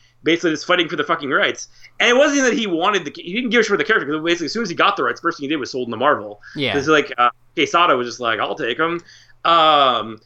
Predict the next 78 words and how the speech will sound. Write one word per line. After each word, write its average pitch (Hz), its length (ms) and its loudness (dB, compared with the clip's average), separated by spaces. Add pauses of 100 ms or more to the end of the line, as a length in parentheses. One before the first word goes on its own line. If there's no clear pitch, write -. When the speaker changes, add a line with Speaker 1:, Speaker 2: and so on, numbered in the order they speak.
(180)
Speaker 1:
it 196 60 4
wasn't 262 200 4
that - 20 6
he 233 80 4
wanted 226 220 4
the 151 60 0
rights, 214 280 0
it - 20 -14
was 170 80 -8
just 185 120 -10
'cause 175 40 -10
he 175 80 -8
wanted 180 260 2
the 151 80 -2
fucking, 156 420 -4
like, 139 280 2
basically 175 280 2
A, 165 100 -2
to 143 60 -6
make 139 120 -2
a 113 80 -6
fucking 143 220 -4
point, 175 320 0
and 123 180 -6
B, 160 140 -4
to, 147 80 0
like, 123 320 0
get 135 260 2 (540)
what 127 120 -4
he 151 60 -2
deserved. 127 540 2
And 147 100 2
Speaker 2:
The 160 40 6
Speaker 1:
I - 20 6
Speaker 2:
exact 175 280 4
same 156 200 -2
thing 143 220 -4
Speaker 1:
understand. 127 380 -2
Speaker 2:
Lee 139 200 -4
said 127 240 -6
when 117 200 -6
leaving, 117 340 -6
like, 92 260 -14
"Just - 240 -10 (540)
give 175 120 -2
me 202 80 2
my 160 140 2
recognition, 160 640 -4
I 117 80 -2
made 196 300 2
this." - 320 -14 (500)
Speaker 1:
Well, 240 180 6
the, 214 240 4
the 190 120 0
thing 254 100 2
is 208 100 0
funny, 220 200 0
apparently 185 280 -2
Jim 202 260 -4
Lee 202 120 -4
didn't 156 280 -2
want 123 220 -6
to 180 80 -8
leave 180 240 -4
Marvel. 196 340 2
Like, 147 140 2
I 156 40 2
guess, 170 140 -2
like, 160 160 -2
all 175 140 2
the 185 80 6
rest 170 160 4
of 160 60 -2
them 139 40 -2
were 135 80 0
down 127 280 0
to 120 40 -2
leave. 127 420 -4